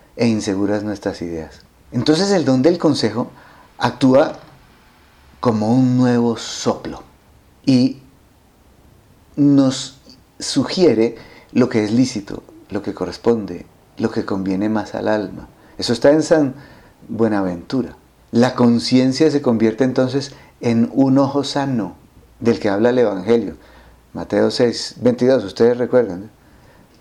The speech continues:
Eh, si el ojo está sano, todo el cuerpo está sano, porque ve bien lo bueno y lo malo y escoge lo bueno. ¿Y por qué escoge lo bueno? ¿Porque toca? ¿Porque es una obligación moral? No, porque eso es lo que más bien me hace a mí.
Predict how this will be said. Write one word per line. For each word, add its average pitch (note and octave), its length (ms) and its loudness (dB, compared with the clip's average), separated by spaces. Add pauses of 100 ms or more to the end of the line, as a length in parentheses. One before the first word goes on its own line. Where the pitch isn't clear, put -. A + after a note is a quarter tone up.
(240)
Eh, G2+ 120 -4
si A2 140 0
el G#2 100 2
ojo A#2+ 240 2
está C3+ 220 2
sano, C3 400 -2 (580)
todo E2 220 -2
el E2 80 -6
cuerpo D#2+ 300 -10
está A2 200 -6
sano, F#3 340 -4 (140)
porque F#2+ 220 -6
ve F#2 180 0
bien A2+ 340 0 (1000)
lo G#2 100 -2
bueno D#2+ 240 -8
y F#2+ 40 -4
lo B2 140 2
malo C3 260 2
y C#3 100 2
escoge E2 340 -6
lo G#2 120 0
bueno. A3+ 260 2 (680)
¿Y A#2 100 -2
por A#2+ 160 2
qué C3 80 4
escoge D3 280 6
lo C#3 100 4
bueno? C3+ 240 0
¿Porque A2 220 -2
toca? D#3+ 300 4
¿Porque A2+ 200 2
es A#2 40 0
una C#3+ 160 4
obligación B2 400 2
moral? D#3+ 300 2
No, E3 280 2 (1160)
porque A2+ 320 0
eso B2 140 2
es C#3 60 2
lo C#3 140 4
que C#3 100 -2
más A#2 460 0 (140)
bien C3 380 2
me C3+ 140 4
hace C3+ 300 2
a C#3+ 60 4
mí. G3 400 0